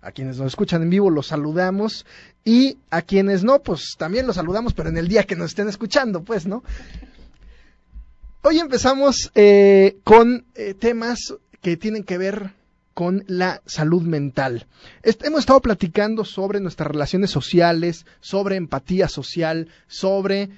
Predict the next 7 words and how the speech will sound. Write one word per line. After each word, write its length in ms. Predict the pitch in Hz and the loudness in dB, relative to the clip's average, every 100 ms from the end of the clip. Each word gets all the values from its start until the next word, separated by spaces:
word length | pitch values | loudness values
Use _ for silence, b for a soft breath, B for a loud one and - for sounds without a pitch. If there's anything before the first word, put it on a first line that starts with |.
| B | B
eh, 480 | 160 147 139 139 135 | -10 -8 -6 -6 -6
la 140 | 139 151 | -4 -2
relación 580 | 151 147 - 185 190 | -2 -4 -2 -2 -2
que 120 | 165 160 | -4 -4
tienen 200 | 180 180 | -4 -2
que 120 | 165 | -2
ver, 320 | 170 175 170 | 0 0 -4